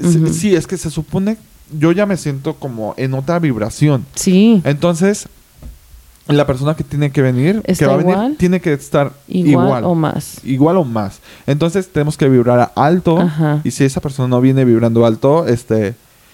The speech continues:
Speaker 1: tengo la capacidad de decir
Speaker 2: Sí.
Speaker 1: adiós.
Speaker 2: Ajá.
Speaker 1: Adiós y, y ¿sabes qué? Pues muchísimas gracias.
Speaker 2: Ajá.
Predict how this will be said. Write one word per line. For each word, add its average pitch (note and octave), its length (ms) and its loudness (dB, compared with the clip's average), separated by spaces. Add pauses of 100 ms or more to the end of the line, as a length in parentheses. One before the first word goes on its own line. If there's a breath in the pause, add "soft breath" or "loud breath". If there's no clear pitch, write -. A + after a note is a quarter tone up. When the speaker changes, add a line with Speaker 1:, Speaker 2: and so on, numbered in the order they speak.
(200 soft breath)
Speaker 1:
tengo A#2 220 0
la A#2+ 80 -2
capacidad A2 400 -6
de G#2 60 -2
decir A#2+ 420 0
Speaker 2:
Sí. - 80 -6
Speaker 1:
adiós. G2+ 380 0 (520)
Speaker 2:
Ajá. D#3+ 260 0
Speaker 1:
Adiós C#3+ 440 2
y, A#2+ 240 -2
y A2 140 -6
¿sabes A2+ 280 -2
qué? C#3 320 -4
Pues A2+ 140 -8
muchísimas A2 540 -8
gracias. F#3+ 460 0
Speaker 2:
Ajá. E3 260 -2